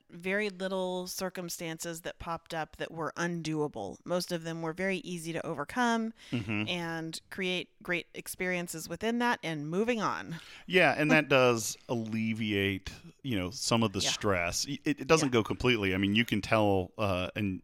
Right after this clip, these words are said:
Speaker 2: and you told me several times during the week as our theme was
Speaker 1: <laughs>
Speaker 2: basically in the storm,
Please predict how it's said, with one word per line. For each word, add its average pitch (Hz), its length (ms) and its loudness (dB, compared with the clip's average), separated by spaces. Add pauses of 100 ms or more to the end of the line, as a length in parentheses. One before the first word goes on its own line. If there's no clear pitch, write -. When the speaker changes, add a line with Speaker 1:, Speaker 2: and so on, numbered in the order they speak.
Speaker 2:
and 101 220 0
you 117 100 4
told 104 240 6
me 95 80 0
several 95 340 0
times 90 360 -4
during 92 220 -2
the 92 60 -2
week 95 220 -2
as 95 100 0
our 92 120 0
theme 98 340 2
was 90 360 0 (440)
Speaker 1:
<laughs> - 280 -8
Speaker 2:
basically 101 520 6
in 104 140 4
the 95 80 2
storm, 98 600 2